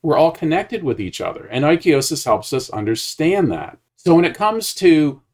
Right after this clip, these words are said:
prioritizing our roles, as you were asking about, like, should the community build a, you know, a swimming pool or whatever,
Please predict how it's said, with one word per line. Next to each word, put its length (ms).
prioritizing 1400
our 240
roles, 680
as 260
you 80
were 180
asking 400
about, 440
like, 240
should 300
the 100
community 520
build 380
a, 360
you 120
know, 200
a 40
swimming 440
pool 260
or 60
whatever, 520